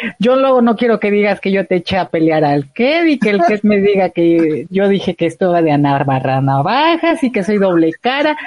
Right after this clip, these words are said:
No, amigos, aquí cada quien cree lo que quiera y está bien.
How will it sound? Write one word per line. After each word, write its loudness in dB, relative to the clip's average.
No, 2
amigos, 0
aquí 0
cada 0
quien 0
cree -2
lo 0
que -2
quiera 0
y 2
está -4
bien. 0